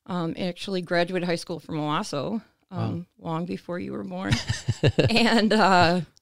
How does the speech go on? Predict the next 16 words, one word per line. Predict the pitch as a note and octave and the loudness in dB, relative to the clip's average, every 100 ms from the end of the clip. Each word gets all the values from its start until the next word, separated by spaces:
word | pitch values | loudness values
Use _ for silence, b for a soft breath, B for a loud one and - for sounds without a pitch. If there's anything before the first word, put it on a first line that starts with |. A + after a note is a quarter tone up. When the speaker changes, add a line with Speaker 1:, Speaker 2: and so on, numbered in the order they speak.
| _ | _
Speaker 1:
so, | - A3 G#3+ G3+ G3 G3 F#3+ F#3 _ _ _ _ - | -4 0 2 2 2 2 -2 -4 _ _ _ _ -10
um, | F#3 E3+ - - - G3 E3 _ - | -6 -6 -8 -10 -10 -12 -16 _ -4
but | A3 | -2
we | G#3+ | 0
went | A#3+ A#3+ G3 | 2 2 2
up | F3+ | 0
north | G3 F3 D#3+ D#3+ - - _ _ _ _ _ _ _ _ F#3+ | 0 0 2 0 -4 -18 _ _ _ _ _ _ _ _ _
the | F#3 | -4
majority | G3 F3+ F#3 F3+ F3+ E3 | -2 0 0 0 2 0
of | D#3+ | -2
the | D#3+ | -4
weekends | F3 A#3+ - A#3+ A3+ G#3+ G3+ F#3+ F3+ | -4 -4 -2 0 2 2 2 0 -2
and | - D3+ | -6 -6
holidays, | B3 A#3 A3 G#3+ G3+ G3 F#3 F3+ F3+ | -2 0 0 0 -2 -2 -2 -4 -6
and | F3 | -8
so | - D#3+ D#3+ E3+ E3+ E3 | -6 -6 -6 -6 -8 -10